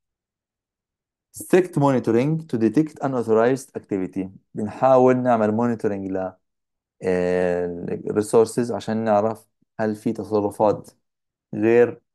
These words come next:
غير طبيعية وأكسس غير طبيعي على الريسورس ولا لا. طيب،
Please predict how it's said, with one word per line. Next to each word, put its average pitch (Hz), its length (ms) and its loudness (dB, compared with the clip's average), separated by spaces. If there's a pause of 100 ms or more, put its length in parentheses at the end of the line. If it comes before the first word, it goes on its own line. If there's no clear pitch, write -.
(840)
غير 113 300 6
طبيعية 110 760 0 (800)
وأكسس 110 460 -6
غير 104 160 4
طبيعي 101 640 2
على 95 200 0
الريسورس 113 520 -4
ولا 87 180 -10
لا. 85 240 -12 (4000)
طيب، 107 300 0